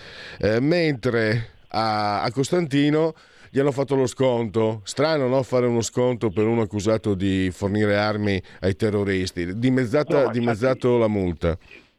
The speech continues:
Speaker 2: Questo è incre-, dato incredibile, perché io penso che se davvero avessero trovato le prove sulla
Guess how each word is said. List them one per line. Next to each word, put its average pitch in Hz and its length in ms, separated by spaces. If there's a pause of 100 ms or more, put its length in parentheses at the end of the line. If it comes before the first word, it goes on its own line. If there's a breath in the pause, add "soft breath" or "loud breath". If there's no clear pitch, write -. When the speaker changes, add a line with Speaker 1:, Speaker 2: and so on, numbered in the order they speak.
(100)
Speaker 2:
Questo 147 400
è 120 40
incre-, 104 440
dato 110 220
incredibile, 107 640
perché 98 320
io 120 260
penso 110 320
che 95 200
se 101 180
davvero 110 400
avessero 110 400
trovato 120 340
le 107 120
prove 117 400
sulla 107 180